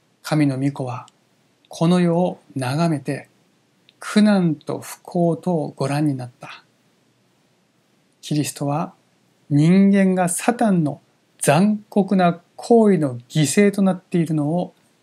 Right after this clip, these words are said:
憐れみを持ってご覧になった。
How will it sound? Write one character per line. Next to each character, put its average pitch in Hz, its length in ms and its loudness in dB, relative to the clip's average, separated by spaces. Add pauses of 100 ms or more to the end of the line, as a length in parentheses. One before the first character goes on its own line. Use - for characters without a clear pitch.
(160)
憐 143 300 2
れ 190 100 2
み 185 160 0
を 175 60 0
持 180 160 -2
っ - 20 -20
て - 500 -8 (160)
ご 143 140 -4
覧 131 160 -6
に 123 100 -8
な 117 100 -10
っ 120 40 -16 (100)
た。 - 200 -20